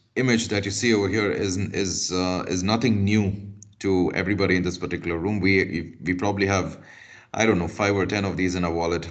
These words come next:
already. But have you paid close attention to these cards?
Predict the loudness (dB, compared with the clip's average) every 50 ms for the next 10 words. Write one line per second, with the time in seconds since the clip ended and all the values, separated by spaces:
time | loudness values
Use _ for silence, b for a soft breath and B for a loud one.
0 | -14 -12 -10 -8 -6 -4 -2 -2 -2 -2 -4 -4 -8 -16 -20 _ _ _ _ _
1 | _ _ _ _ _ _ _ _ _ _ _ _ _ _ _ -20 _ -6 -6 -4
2 | -2 -2 0 2 2 2 2 4 2 2 2 2 0 -4 -4 -2 0 0 0 0
3 | -4 -6 -2 0 2 2 2 2 -2 -6 -6 -8 B B B B B B B B
4 | B B B B B B _ 2 2 4 6 6 6 6 6 2 -2 -2 0 2
5 | 2 2 2 0 -4 -6 -8 -8 -10